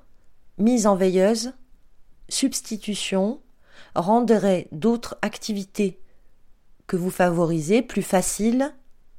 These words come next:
plus cohérentes ? Faire un paragraphe distinct pour chacune des réponses listées à la question un. Question trois. Quelles mesures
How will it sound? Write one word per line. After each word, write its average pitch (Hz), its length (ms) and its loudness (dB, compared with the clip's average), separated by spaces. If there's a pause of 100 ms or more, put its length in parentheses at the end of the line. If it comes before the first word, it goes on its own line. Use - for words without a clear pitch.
plus 240 180 0
cohérentes ? 202 720 2 (1500)
Faire 233 260 2
un 202 80 2
paragraphe 190 480 0
distinct 220 800 -2
pour 180 140 -8
chacune 220 340 0
des 202 100 2
réponses 208 580 -2 (100)
listées 208 500 -2
à 202 100 -2
la 190 80 2
question 190 500 -8
un. 151 200 -6 (3250)
Question 226 360 2
trois. 151 420 -6 (1120)
Quelles 190 220 2
mesures 208 600 2